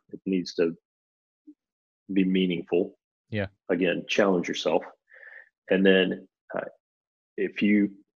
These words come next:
Speaker 1: the, my, my rule of thumb that I learned a long time ago was always, if you can use one B-roll shot, you should probably be able to use two or three.
Speaker 2: Mm. Mm-hmm.
Speaker 1: And,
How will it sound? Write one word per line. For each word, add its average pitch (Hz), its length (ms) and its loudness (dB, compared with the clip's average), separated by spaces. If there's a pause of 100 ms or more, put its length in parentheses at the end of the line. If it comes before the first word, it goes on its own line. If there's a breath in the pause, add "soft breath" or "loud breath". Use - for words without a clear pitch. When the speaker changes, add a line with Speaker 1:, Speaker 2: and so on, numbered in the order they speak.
(680)
Speaker 1:
the, 110 160 8
my, 107 280 2
my 104 180 2
rule 113 320 8
of - 160 4
thumb 104 500 4 (280)
that 92 160 2
I 87 220 2 (180)
learned 92 300 0
a 87 40 2
long 90 260 4
time 92 200 -2
ago 85 240 4
was 82 160 2
always, 85 560 4 (100)
if - 160 -6
you 143 120 2
can 87 220 -2
use 98 240 6
one 101 300 4
B-roll 117 320 6
shot, 117 300 4 (160)
you 104 100 2
should - 220 -4
probably 92 440 6
be 85 160 4
able 82 220 2
to 80 60 -4
use 73 280 -6
two - 140 -4
or 85 160 -8
three. - 640 -16
Speaker 2:
Mm. 98 100 -10 (400 soft breath)
Mm-hmm. 110 300 -6
Speaker 1:
And, 90 360 0